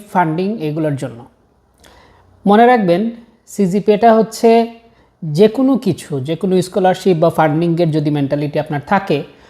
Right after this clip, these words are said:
অথবা যদি একটা বাইরের দেশে একটা ইউনিভার্সিটিতে ফান্ডিং ছাড়াও যদি ভর্তি হইতে চান, আপনার একটা মিনিমাম রিকোয়ারমেন্ট অবশ্যই ফুলফিল করতে হবে। তো সচরাচর যেটা হয় যে অনেক ইউনিভার্সিটিতেই মোটামুটি থ্রি হইলেই চলে, কিন্তু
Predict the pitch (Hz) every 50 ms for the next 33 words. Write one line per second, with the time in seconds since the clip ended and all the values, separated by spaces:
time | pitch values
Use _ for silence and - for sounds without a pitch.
0 | - - - - 185 202 - - 233 208 196 165 156 147 170 170 156 180 175 170
1 | - 190 156 156 156 151 160 170 165 151 160 156 - - 175 170 170 175 165 147
2 | - - 160 156 156 151 156 165 151 - 170 151 165 151 180 170 156 - 190 180
3 | 180 196 214 226 202 208 - 185 175 170 185 220 208 226 220 190 220 175 - 180
4 | 160 - - 180 165 156 139 190 165 - - 135 120 131 170 - _ - _ -
5 | - - - - - - - 147 147 147 - 175 160 151 151 151 - 202 208 175
6 | 160 156 156 175 175 160 147 139 - 160 156 160 180 185 - 160 147 147 147 -
7 | 202 180 - - 156 139 131 151 139 131 135 127 - - 127 120 117 120 117 -
8 | - - - - - - - - - 156 - - 208 180 247 247 247 233 240 294
9 | 254 214 240 233 240 240 214 196 180 156 147 165 208 220 180 170 170 165 160 156
10 | 156 147 - 170 185 214 226 233 240 208 202 185 202 170 - - 180 175 180 170
11 | 202 202 202 185 165 156 165 156 160 151 165 151 - - 185 160 156 180 180 170
12 | 170 170 165 180 151 135 139 180 - - _ _ _ _ _ _ _ _ _ _
13 | - _ _ _ _ _ _ - 185 180 165 214 240 254 247 -